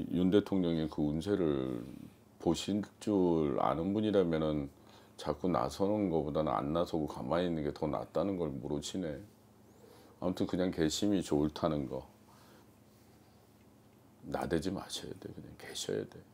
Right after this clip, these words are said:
처음부터 못한, 음, 영부인의 도리 지금에 와서 뭐 왜 하려고 그러는 거야? 더 욕만 먹을 것을. 아무리 진심을 다해서 아무리 옳고 바른 일을 해도 그분은 이제 양치기 소년이 돼 있으시기 때문에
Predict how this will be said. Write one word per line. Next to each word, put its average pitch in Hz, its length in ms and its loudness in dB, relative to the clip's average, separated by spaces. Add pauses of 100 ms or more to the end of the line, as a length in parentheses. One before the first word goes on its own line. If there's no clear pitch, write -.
(760)
처음부터 131 400 4
못한, 87 560 2
음, 82 340 2
영부인의 85 540 0
도리 76 480 2
지금에 98 380 0
와서 87 200 2
뭐 73 300 0
왜 78 160 4
하려고 101 400 2
그러는 73 320 -4
거야? 69 280 -8 (840)
더 82 180 4
욕만 78 380 0
먹을 69 300 -2
것을. - 300 -10 (800)
아무리 120 800 8
진심을 107 500 4
다해서 90 400 8
아무리 87 240 4
옳고 85 320 4
바른 82 320 0
일을 80 220 0
해도 87 680 2 (1000)
그분은 98 380 4
이제 80 520 6
양치기 85 480 2
소년이 107 500 2
돼 76 200 0
있으시기 80 500 -4
때문에 80 640 -2